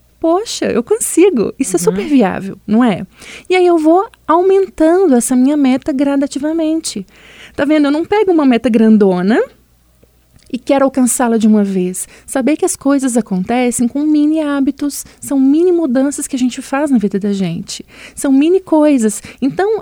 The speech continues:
Speaker 1: a, adquirir isso é fundamental também. E é por causa disso que muitas pessoas desistem.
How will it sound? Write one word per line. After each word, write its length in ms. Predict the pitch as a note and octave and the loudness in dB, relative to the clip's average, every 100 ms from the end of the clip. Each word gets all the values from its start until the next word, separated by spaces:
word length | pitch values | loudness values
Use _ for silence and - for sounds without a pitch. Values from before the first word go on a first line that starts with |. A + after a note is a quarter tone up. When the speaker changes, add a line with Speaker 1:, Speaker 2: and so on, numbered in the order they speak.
| - | -4
Speaker 1:
a, 460 | A#3+ A#3+ A3+ G3+ E3 - _ _ _ _ - | -2 0 0 -2 -4 -8 _ _ _ _ -4
adquirir 760 | C4+ C#4 - C4+ C4 D#4+ F#4 - - _ - | -4 -4 -4 0 2 2 0 -4 -20 _ -2
isso 400 | C#4+ E4+ - - - | 2 2 0 -8 -8
é 80 | |
fundamental 720 | C4 E4+ F4 F4 E4+ E4+ D4 D4 | -6 -2 0 0 0 -2 -4 -2
também. 380 | F4 D#4 C#4+ C4+ - - - | -2 -2 -2 -4 -14 -8 -6
E 40 | |
é 40 | |
por 160 | D#4 D4 | -2 -2
causa 260 | D#4 C#4+ A#3+ | 0 0 0
disso 240 | C#4+ - | -2 -2
que 100 | D4 | 2
muitas 300 | A#3 G#3+ G#3 | 2 2 -4
pessoas 420 | G3 F#3+ G3 F#3+ | -8 -8 -6 -4
desistem. 640 | F3+ F#3 E3+ D#3+ - D#3 | -4 -4 -4 -6 -6 -8